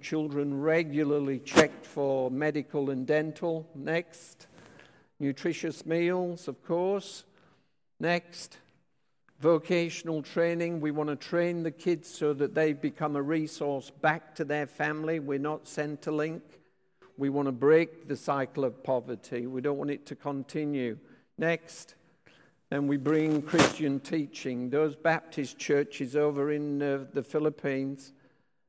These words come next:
uh, have been part of seeing a hundred and thirty-seven thousand two hundred and ninety children come to Christ, which, uh, I think is pretty good. Isn't it wonderful?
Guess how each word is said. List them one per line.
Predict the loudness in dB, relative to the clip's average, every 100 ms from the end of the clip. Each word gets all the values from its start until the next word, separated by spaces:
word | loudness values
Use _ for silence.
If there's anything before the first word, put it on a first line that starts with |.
| -4
uh, |
have | 0 2 0 -2 0
been | 0 0
part | 0 2 4 4
of | 2 -2
seeing | -6 -4 -2 0 -2
a | -2
hundred | -2 -2 -4
and | -4 -6
thirty-seven | -2 -2 0 -4 -2 -2 -2 -2
thousand | 2 4 4 2 -4 -6
two | -4 -4 -2
hundred | -4 -4 -4
and | -4
ninety | -2 -2 -4 -8 -10
children | -6 -6 -6 -8 -10
come | -8 -8 -8
to | -10
Christ, | -8 -4 -4 -4 -8 -14 -20 _ _ _ _ _ _ _ _ _ _
which, | -6 -6 -8 -12 -4
uh, | -2 -2 -6 -12
I | -8
think | -8 -8
is |
pretty | -10 -8 -8
good. | -6 -6 -8 -10 -20 _ _ _ _ _ _ _ _ _ _ _ -10
Isn't | -6 -4
it | -2
wonderful? | -2 -2 -4 -8 -12